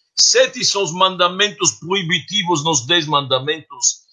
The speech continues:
Sete são os dias de luto, Deus nos livre. Sete são os dias da alegria quando o casal casa. Sete são as bênçãos que formula abaixo do palio no casamento. E assim o número sete tem muitos e muitos.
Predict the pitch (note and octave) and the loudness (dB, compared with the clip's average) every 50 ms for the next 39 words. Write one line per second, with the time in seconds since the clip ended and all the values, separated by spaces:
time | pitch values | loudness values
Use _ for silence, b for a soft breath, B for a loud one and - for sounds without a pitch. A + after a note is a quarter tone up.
0 | b b b b - - B3 B3 B3 A#3+ A3 - - - G#3+ G3+ F#3+ E3 D3 C3+ | b b b b 2 4 4 2 2 2 0 0 0 2 0 0 2 2 0 0
1 | C3+ G#3 A3 A3+ G#3+ G3 C#3+ D3+ F3+ F3+ F3+ F3 G#3+ G3+ - G3 F3+ D#3+ F#3 F3+ | 0 0 2 4 4 4 4 2 0 0 0 -2 -6 -2 -2 -2 0 2 0 0
2 | D3 D#3 E3 C#3 C3+ E3 D#3 D3+ C#3+ - - A#3+ A#3 - - - - G3+ G3 E3+ | 0 -2 -6 -8 -8 -6 -4 -2 0 2 2 2 2 0 0 -2 -2 0 -2 -4
3 | C#3 D#3+ - A3+ G3+ D#3+ E3+ F#3+ F3+ F3 F3 E3+ D3+ D#3 F3 G3+ G#3+ G3+ G3 - | -2 -2 0 0 0 2 2 2 2 2 0 -2 -2 -4 0 2 2 2 2 2
4 | F#3 F3 D#3+ E3 D#3 D3+ - D#3+ D#3 D3 D#3+ E3 D#3+ D3+ - - - D#3 E3 D#3 | -2 -2 0 0 0 0 0 -2 -2 0 2 2 0 0 -2 -4 -4 -2 -2 -2
5 | D3 C#3 C#3+ C#3 - - - B3+ B3+ B3+ - - - - G3+ F#3 E3+ B2+ A#2+ D3+ | -2 -4 -2 0 0 2 2 0 -2 -2 -2 -4 0 2 2 2 2 0 0 0
6 | G#3 G#3+ G3+ - F#3+ F#3 D#3+ - - D#3+ - - E3 D#3+ E3+ F#3 F#3+ F#3 F3+ E3+ | 0 0 0 0 0 0 0 0 -2 -4 -4 -4 -4 -2 0 2 2 4 4 4
7 | D3+ - - - D#3 D3+ D#3+ G3 G3+ F#3+ - D#3+ D3 D3 C3 - - E3+ F3 E3+ | 4 2 2 0 0 2 2 2 2 2 -2 -4 -6 -10 -6 -2 2 2 2 2
8 | E3 D#3+ D3+ D3 C#3 D3 C3+ C3 D3+ D#3+ E3 D#3+ - _ B B B B B G3 | 0 -2 -4 -6 -6 -6 -6 -4 -2 -2 -4 -4 -8 _ B B B B B 4
9 | A#3+ A3 - - - - - - B3 B3 B3+ C4 A#3+ B3 A#3 G3 - - - C4+ | 4 4 4 2 2 0 -2 -4 -4 -2 0 0 2 2 2 2 2 2 2 0
10 | C4 C4 - - - - A#3 A#3 A#3+ B3 C4 C4 C#4+ C#4+ C#4+ C4+ C4 C4 - B3 | -2 -2 -4 -8 -8 -6 -4 -4 -4 -4 -4 0 2 2 2 2 0 -2 -4 -2
11 | G#3 A3+ A#3 A#3+ A#3 A3+ - - _ _ - | -2 -2 -2 -2 -4 -6 -6 -8 _ _ -20